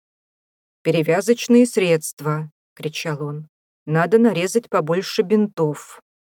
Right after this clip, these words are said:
«Времени полно», — сказала Мэйвис.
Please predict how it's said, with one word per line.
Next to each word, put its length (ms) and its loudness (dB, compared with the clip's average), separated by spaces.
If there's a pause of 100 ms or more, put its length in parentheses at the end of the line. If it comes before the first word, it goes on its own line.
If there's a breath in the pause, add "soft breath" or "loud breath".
(800)
«Времени 500 -2
полно», — 600 -2 (380)
сказала 500 -2
Мэйвис. 680 -4